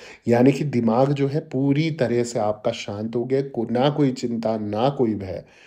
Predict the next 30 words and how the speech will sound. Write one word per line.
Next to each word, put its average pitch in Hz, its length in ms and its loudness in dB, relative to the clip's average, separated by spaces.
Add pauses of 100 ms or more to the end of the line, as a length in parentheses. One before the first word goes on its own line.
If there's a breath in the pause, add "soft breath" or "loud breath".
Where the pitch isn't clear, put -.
(220 soft breath)
कोई 151 200 8
टेंशन 120 460 2
नहीं, 120 220 -4
कुछ - 480 -2
नहीं। 147 300 2 (360 loud breath)
और 131 240 2
ऐसे 131 440 6
में 131 380 4
ध्यान 110 360 -2
की 131 160 -6
मुद्रा 104 420 -4
में 107 140 -2
इंसान 110 600 -2
झपकियाँ 113 680 -6
लेने 104 200 -8
लगता 107 340 -6
है, 120 60 0
वो 127 80 -4
पूरी 190 480 -4
तरीके 175 400 -2
से 156 160 -2
इस 151 160 0
तरीके 147 200 0
से 147 80 2
डूब 123 240 -4
जाता 123 240 2
है, 151 80 -2 (320 loud breath)
उसको - 260 -6
चीज़ें 135 460 0
मतलब, 180 440 0